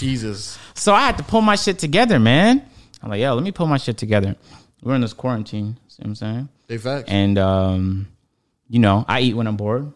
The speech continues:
Speaker 2: Is that when you
Speaker 1: Okay.
Speaker 2: eat? Or do you eat when you're stressed? Or how you eat?
Speaker 1: I just eat when I'm hungry. <laughs>
Speaker 2: Nah, there's, there's more to it, trust me.
Speaker 1: Nah, nah. You
Speaker 2: Unless
Speaker 1: eat
Speaker 2: you're
Speaker 1: when
Speaker 2: hungry
Speaker 1: you're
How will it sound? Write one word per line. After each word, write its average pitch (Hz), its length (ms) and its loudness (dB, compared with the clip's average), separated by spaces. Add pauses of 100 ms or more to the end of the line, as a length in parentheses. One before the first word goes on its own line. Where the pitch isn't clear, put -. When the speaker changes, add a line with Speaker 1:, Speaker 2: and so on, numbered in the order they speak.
Speaker 2:
Is 104 60 -10
that 107 100 0
when 107 140 0
you 113 60 0
Speaker 1:
Okay. 131 100 0
Speaker 2:
eat? 165 220 -6
Or 107 120 -6
do 104 80 -6
you 107 120 -4
eat 104 100 -6
when 101 100 -6
you're 95 80 -6
stressed? 143 400 -8
Or 107 40 -10
how 110 80 -6
you 104 180 -4
eat? 98 160 -10 (420)
Speaker 1:
I 117 40 -20
just 120 280 -16
eat 131 220 -10
when 117 100 -10
I'm 107 80 -12
hungry. 127 380 -10
<laughs> - 40 -18 (1700)
Speaker 2:
Nah, 98 300 -4
there's, 113 200 -8
there's 110 240 -2
more 110 200 2
to 101 180 -4
it, 95 100 -6
trust 104 240 -2
me. 101 240 -2
Speaker 1:
Nah, 165 460 4
nah. 185 560 6 (260)
You 185 300 0
Speaker 2:
Unless - 240 4
Speaker 1:
eat 202 40 6
Speaker 2:
you're 196 60 6
Speaker 1:
when 196 60 4
Speaker 2:
hungry 190 100 6
Speaker 1:
you're - 20 6